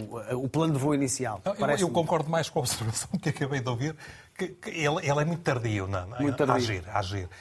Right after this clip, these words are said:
Speaker 2: E, e nem sempre age bem no, no, no banco de suplentes.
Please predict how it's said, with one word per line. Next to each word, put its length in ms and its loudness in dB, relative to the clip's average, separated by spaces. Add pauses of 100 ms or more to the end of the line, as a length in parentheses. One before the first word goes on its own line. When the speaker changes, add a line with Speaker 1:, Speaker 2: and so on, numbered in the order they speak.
(240)
Speaker 2:
E, 300 -2
e 40 2
nem 180 4
sempre 300 2
age 160 0
bem 160 -8 (140)
no, 240 -6
no, 400 -4
no 160 2
banco 220 0
de 40 -12
suplentes. 500 -6